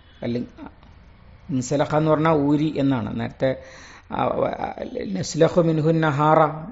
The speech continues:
രാത്രിയിൽ നിന്ന് പകലിനെ ഊരുന്നു എന്ന് അള്ളാഹു തന്നെ പ്രയോഗിച്ചിട്ടുണ്ടല്ലോ.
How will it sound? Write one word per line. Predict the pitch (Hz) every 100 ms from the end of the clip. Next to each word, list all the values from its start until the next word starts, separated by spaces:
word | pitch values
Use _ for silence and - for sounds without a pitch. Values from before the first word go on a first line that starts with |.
| -
രാത്രിയിൽ | 123 127 143 156 160 147
നിന്ന് | 147 147
പകലിനെ | 135 131 139 143 147 135
ഊരുന്നു | 143 143 139 127
എന്ന് | 127 127
അള്ളാഹു | 123 131 135
തന്നെ | 131 123
പ്രയോഗിച്ചിട്ടുണ്ടല്ലോ. | 117 113 - - 110 -